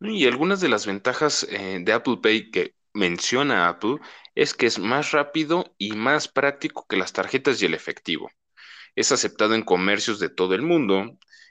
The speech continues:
es más seguro que tocar botones e intercambiar billetes, y como decía Jorge, más ahora en esta época de pandemia en donde, pues, queremos tocar lo menos posible.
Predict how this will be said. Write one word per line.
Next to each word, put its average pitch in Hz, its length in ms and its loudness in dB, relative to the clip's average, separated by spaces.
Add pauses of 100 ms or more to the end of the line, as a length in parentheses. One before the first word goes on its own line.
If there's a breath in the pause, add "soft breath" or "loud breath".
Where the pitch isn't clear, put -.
(120)
es 117 220 2
más 113 220 0
seguro 107 420 4
que 101 80 0
tocar 101 360 0
botones 104 540 0
e 98 40 -8
intercambiar 87 520 -2
billetes, 95 460 0
y 87 60 -12
como 87 180 -6
decía 87 220 -4
Jorge, 95 340 0
más 92 340 0
ahora 92 280 2
en 90 80 0
esta 92 200 -4
época 92 300 -4
de 82 100 2
pandemia 92 460 -2
en 82 80 -4
donde, 80 260 -2
pues, - 400 -10
queremos 107 320 2
tocar 101 280 -2
lo 95 100 2
menos 98 260 0
posible. 131 600 -2